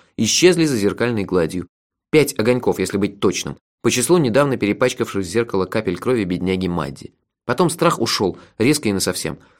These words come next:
Темнота спальни снова стала уютной, успокаивающей, хотя теперь в комнате был мертвец. Но в конце концов смерть — штука закономерная,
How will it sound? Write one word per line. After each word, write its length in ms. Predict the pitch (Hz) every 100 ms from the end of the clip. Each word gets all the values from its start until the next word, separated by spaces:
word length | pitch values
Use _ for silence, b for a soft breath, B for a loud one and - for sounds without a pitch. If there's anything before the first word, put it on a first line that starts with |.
| b
Темнота 340 | - 123 127 123
спальни 300 | - 117 107
снова 240 | 120 101
стала 240 | 98 92
уютной, 500 | 95 120 196 190 165 B B
успокаивающей, 880 | 113 - 95 107 90 82 - - - _ _
хотя 260 | 113 113
теперь 300 | - 107 180
в 60 | 175
комнате 400 | 160 147 147 120
был 260 | 101 117
мертвец. 580 | 127 87 - - - - _ _ _
Но 140 | 139
в 60 | 156
конце 240 | 165 165
концов 300 | 175 165 165
смерть — 360 | - 160 196 196
штука 320 | - 170 151
закономерная, 720 | 92 92 92 92 95 92 92